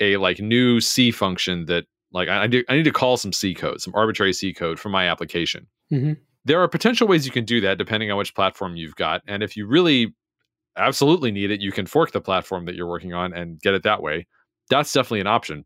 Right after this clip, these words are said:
Speaker 1: But what you cannot do is you cannot call it synchronously because that's potentially side effecting, potentially, you know, memory corrupting. There's all sorts of things that arbitrary C code can do.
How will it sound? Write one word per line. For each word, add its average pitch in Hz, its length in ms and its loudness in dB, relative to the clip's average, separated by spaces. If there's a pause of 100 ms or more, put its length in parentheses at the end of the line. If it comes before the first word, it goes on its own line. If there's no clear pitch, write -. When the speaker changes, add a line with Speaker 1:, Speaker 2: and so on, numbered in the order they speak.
Speaker 1:
But 196 160 4
what 101 140 -4
you 104 100 -2
cannot 165 380 2
do 82 200 -2
is 82 140 -6
you 95 80 -6
cannot 104 480 0 (320)
call 104 300 2
it 85 160 -2
synchronously 90 640 0
because 87 340 0
that's 85 300 0
potentially - 400 -6
side 127 180 2
effecting, 101 500 -2
potentially, 80 540 -4 (200)
you 85 80 -8
know, 73 120 -4
memory 87 340 -2
corrupting. 85 480 0
There's 87 140 0
all 123 80 4
sorts 107 180 -4
of 87 80 -6
things 85 200 -6
that 87 60 0
arbitrary 80 340 -4
C 90 180 -4
code 80 160 -8
can 78 80 -16
do. 71 220 -10